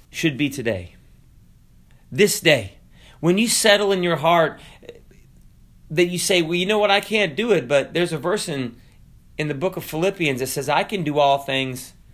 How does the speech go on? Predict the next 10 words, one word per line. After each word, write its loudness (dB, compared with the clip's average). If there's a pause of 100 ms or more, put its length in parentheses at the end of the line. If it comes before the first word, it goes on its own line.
(220)
notice -4
this, -8 (460)
"through -4
Christ 4
which -4
strengtheneth -2
me." -4 (320)
All 8
things! 4 (680)
Unlimited. 2